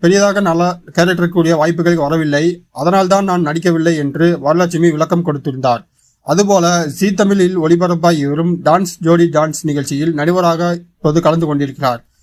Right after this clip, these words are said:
அதில் வரலட்சுமியுடன் காதல் பெண்களை ஆண்களை ஏமாற்றி விடுகிறார்கள், அது பற்றி உங்கள் கருத்து என்னவென்று கேட்ட-, கேட்கப்பட்டது. அதற்கு வரலட்சுமி பதிலளிக்கையில், "பொதுவாக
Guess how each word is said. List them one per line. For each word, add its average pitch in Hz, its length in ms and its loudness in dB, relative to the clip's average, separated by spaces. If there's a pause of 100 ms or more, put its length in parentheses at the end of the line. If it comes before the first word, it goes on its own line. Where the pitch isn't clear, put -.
(320)
அதில் 160 380 2
வரலட்சுமியுடன் 180 960 0
காதல் 180 420 0
பெண்களை 170 480 0
ஆண்களை 180 500 0
ஏமாற்றி 160 520 0
விடுகிறார்கள், 143 580 -2
அது 156 240 -4
பற்றி 165 340 0
உங்கள் 156 340 0
கருத்து 175 380 0
என்னவென்று 160 480 0
கேட்ட-, 156 400 -2 (120)
கேட்கப்பட்டது. 139 720 -2 (340)
அதற்கு 160 580 0
வரலட்சுமி 180 840 0 (420)
பதிலளிக்கையில், 170 720 0 (120)
"பொதுவாக 180 640 0